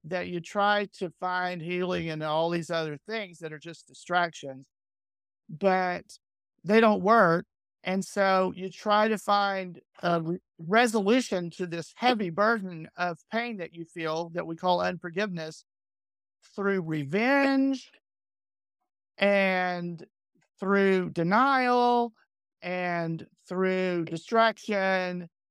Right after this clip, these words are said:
and all of these different things. And they, they may reduce through, through, through substance abuse, and they may reduce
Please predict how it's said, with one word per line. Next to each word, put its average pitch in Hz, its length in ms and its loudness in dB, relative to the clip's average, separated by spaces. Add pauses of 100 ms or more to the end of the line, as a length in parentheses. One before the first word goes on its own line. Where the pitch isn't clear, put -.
(360)
and 180 480 2
all 247 260 6
of 220 60 0
these 196 180 -4
different 175 320 0
things. 208 260 -4
And 175 180 -2
they, 190 160 0 (120)
they 196 160 -2
may 226 180 6
reduce 220 680 -2 (160)
through, 202 260 -2 (100)
through, 202 340 4 (180)
through 202 160 -4
substance 185 560 0
abuse, 233 640 0 (600)
and 202 320 2 (420)
they 208 160 10
may 214 160 6
reduce 196 600 -4